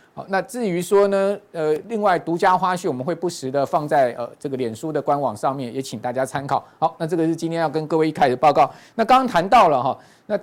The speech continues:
加权指今天呢已经是，呃，跌到了月线了哈，岌岌可危的一万五千点，能不能保住呢？我们来看一下整个大宏观景气的部分哈。我要跟各位报告哦，我现在看到的消息面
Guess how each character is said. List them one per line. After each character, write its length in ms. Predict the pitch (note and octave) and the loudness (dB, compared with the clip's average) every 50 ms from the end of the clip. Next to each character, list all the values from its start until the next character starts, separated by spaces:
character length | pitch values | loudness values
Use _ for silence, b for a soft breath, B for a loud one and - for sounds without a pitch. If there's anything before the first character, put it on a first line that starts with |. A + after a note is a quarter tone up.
| - - | -4 0
加 200 | - C4 B3+ C4+ | 2 2 2 2
权 260 | - - F3 E3 G3 | 0 0 -2 -2 -2
指 200 | - - D#3 B2 | -4 -6 -8 -8
今 260 | G#2+ - F#3+ G3 G3+ | -6 -6 -6 -6 -6
天 260 | F3 G3 G3 F#3+ F#3+ | -4 -2 -2 0 0
呢 120 | F#3 F#3 G3 | -2 -4 -4
已 120 | F3 C3 | -6 -6
经 220 | A#2+ C3 D3+ F3 E3+ | -8 -8 -8 -8 -6
是， 300 | F#3+ F#3+ E3+ D#3 C3+ - b b b b b b | -4 -2 0 -2 -2 -4 b b b b b b
呃， 340 | - A#2+ A#2+ A#2 A#2+ A#2+ A#2 - _ - | -8 -6 -6 -4 -6 -6 -8 -8 _ 0
跌 100 | D3+ E3+ | 2 4
到 180 | G3 G3 F3+ | 6 6 6
了 80 | E3 D#3 | 4 4
月 220 | F3+ G#3 F#3+ D#3 | 4 2 2 2
线 240 | B2+ - F#3+ D#3+ A#2+ | 0 0 -2 -2 -2
了 100 | G#2+ F#2+ | -4 -8
哈， 200 | F#2+ A2+ G#2+ F#2+ | -8 -8 -8 -8
岌 100 | - F3 | -8 -10
岌 180 | E3 E3+ G3 G3 | -8 -6 -6 -6
可 220 | - E3 C#3 A2+ | -2 -2 -2 0
危 160 | A2+ A#2+ B2+ | 0 -2 -2
的 180 | D3+ D3 C3+ C3 | 0 0 -2 -2
一 140 | C3+ - D3+ | -4 -2 0
万 180 | F#3 F3 D#3 | 0 0 0
五 80 | B2+ A2+ | -2 -6
千 240 | A2 - D#3+ E3 D#3+ | -6 -6 -6 -4 -4
点， 160 | D3+ B2+ A#2 | -4 -4 -2
能 140 | B2+ E3 G#3 | -2 -2 -2
不 60 | A3 | -2
能 100 | A3+ A3 | 0 2
保 220 | F#3 F3 B2 B2 | 2 2 2 2
住 200 | B2 - A#3+ G3+ E3 | 0 -2 -2 -2 0
呢？ 120 | D3+ C#3+ | -2 -6
我 80 | C#3+ C#3 | -6 -6
们 80 | C#3 F3+ | -4 -2
来 80 | G#3+ | -2
看 220 | A3+ - B3 B3 A3 | -2 -2 -2 -2 0
一 20 | |
下 140 | A3 A#3 F#3 | 2 2 2
整 160 | - F3 C3 | 2 0 0
个 80 | A#2+ C#3+ | 0 0
大 220 | - A#3+ G#3+ D#3+ | 0 2 2 2
宏 180 | - C#3+ D3+ D#3+ | 0 -2 -2 0
观 200 | - F3 F#3+ F#3+ | 0 0 0 0
景 180 | - - A#2 G#2+ | -4 -6 -8 -8
气 140 | - G3 | -4 -2
的 80 | F3 D3+ | -2 -2
部 200 | D3+ F#3+ F3 D3 | 0 0 -2 -2
分 240 | - - D#3+ B2+ A2+ | -2 -2 -2 -2 -2
哈。 160 | - - F#2 B B B B B B B B B B | -6 -8 -8 B B B B B B B B B B
我 100 | - D3+ | 2 4
要 60 | G3 G#3 | 4 4
跟 160 | A3+ G#3+ G3+ | 2 2 2
各 100 | A3 G3+ | 4 4
位 80 | G3+ | 4
报 160 | - G3+ F3+ E3 | 6 4 4 4
告 300 | E3 F3+ D#3+ D3+ C#3+ C3 | 6 4 4 6 4 4
哦， 60 | C3+ C3+ | 2 0
我 80 | D3 | 0
现 140 | D3 A#3 A#3 | 0 0 -2
在 40 | G#3+ | -2
看 200 | - A3+ A3+ G#3 | 0 0 0 4
到 140 | G3+ F#3+ F3+ | 4 4 4
的 60 | F3 | 4
消 220 | - G#3 F#3 F#3+ | 4 6 6 4
息 220 | F3 - - D3 D#3 | 4 2 -2 -4 -4
面 200 | F3+ E3+ D#3 | -2 -2 -2